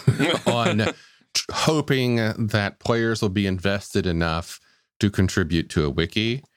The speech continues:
Speaker 1: And it's such, so a tool like the Goblin's Notebook, if I get to a point that I want to share campaign information,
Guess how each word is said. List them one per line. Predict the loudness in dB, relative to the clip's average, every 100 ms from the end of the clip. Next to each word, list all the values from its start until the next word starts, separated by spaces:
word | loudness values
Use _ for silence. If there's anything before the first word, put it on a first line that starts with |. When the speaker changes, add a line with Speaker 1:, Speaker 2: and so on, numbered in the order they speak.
| _ _ _ _ -2
Speaker 1:
And | -2
it's | -2
such, | -2 -2 -2 -2
so | 0
a | 0
tool | 0 0 0
like | 0 -2
the | -2
Goblin's | 0 0 0 0 0 0
Notebook, | 0 -2 -2 -2 -2 -6 -18 -20 _ _ _ _ _ -4
if | -2 0
I | 0 0
get | -2
to | 0 -2
a | 0
point | 0 0 0
that | -2
I | 0
want | 0 -2 -2
to | -4
share | -4 -2 -2 -2 -4
campaign | -4 -2 -2 0 -2 0
information, | -2 -2 -2 -2 -2 -4 -2 -4 -6